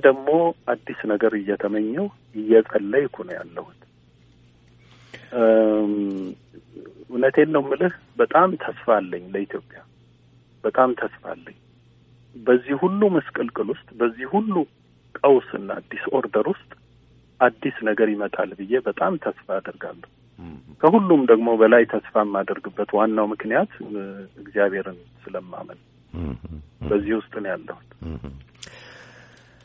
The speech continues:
Speaker 2: አቶ ታምራት፣ መቼም ስደውል ስለ አዲሱ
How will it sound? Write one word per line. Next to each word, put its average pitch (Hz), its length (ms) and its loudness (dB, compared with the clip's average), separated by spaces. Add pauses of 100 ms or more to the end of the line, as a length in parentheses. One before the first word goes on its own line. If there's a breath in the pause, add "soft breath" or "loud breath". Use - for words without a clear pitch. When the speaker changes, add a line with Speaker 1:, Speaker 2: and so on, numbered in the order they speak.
(320 loud breath)
Speaker 2:
አቶ 107 220 4
ታምራት፣ 98 540 6 (520)
መቼም 92 420 2 (1000)
ስደውል 101 580 4 (600)
ስለ 92 240 -6
አዲሱ 87 340 -2